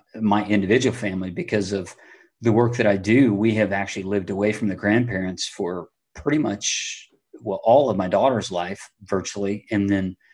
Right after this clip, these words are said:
for most of even my son. So we were raised away from grandparents. And so my wife and I, we don't have grandkids, but my wife and I are to the point where, like, okay, we, we need to basically fight to have a place in our grandkids' lives if we have grandkids,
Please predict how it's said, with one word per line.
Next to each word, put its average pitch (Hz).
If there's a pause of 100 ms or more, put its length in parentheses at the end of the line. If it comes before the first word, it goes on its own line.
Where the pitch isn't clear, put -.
(240)
for 113
most 113
of 95
even 104
my 90
son. 120
So 101
we 104
were 104
raised 101
away 101
from 95
grandparents. 104 (500)
And 110
so 127
my 107
wife 110
and 107
I, 98
we 104
don't 104
have 117
grandkids, 107
but 101
my 107
wife 120
and 107
I 95
are 90 (520)
to 135
the 113
point 135
where, 113
like, 104
okay, 120
we, 127
we 127
need 147
to 110
basically 104
fight 113
to 117
have 98
a 90
place -
in 101
our 95
grandkids' 95
lives 117
if 95
we 92
have 87
grandkids, 107